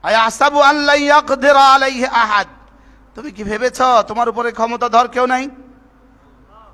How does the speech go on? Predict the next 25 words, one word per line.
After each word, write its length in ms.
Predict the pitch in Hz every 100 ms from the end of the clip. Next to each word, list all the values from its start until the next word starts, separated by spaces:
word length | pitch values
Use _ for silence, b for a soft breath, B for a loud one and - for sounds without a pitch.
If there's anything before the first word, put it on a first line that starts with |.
| _ _ b b b _
তুমি 140 | 208
যে 100 | 233
ফজরে 380 | 226 240 240 262
ঘর 140 | 240 254
থেকে 240 | 247 254
আসো 220 | 247 226
নাই, 200 | 254 254
দেখো 260 | 220 214 233
দশটা 320 | 247 233 240
বাজে 180 | 233 214
নামায় 240 | 208 208
দিছি 200 | 196 175
কিন্তু 240 | 202 196 180
আমি। 160 | 160 151 _ - _ _ _ _ _ _ _ _ _ _ _ _ _ _ _ b b _ -
তুমি 180 | 214
যে 140 | 247 285 277 - -
ফজরে 340 | 208 226 269
আসতে 340 | 262 254 277
পারো 220 | 277 277 277
নাই, 240 | 277 262
আমি 200 | 233 254
কিন্তু 200 | 254 269
দশটা 360 | 269 262 262 254
নামায় 300 | 247 240 226
দিছি। 260 | 208 180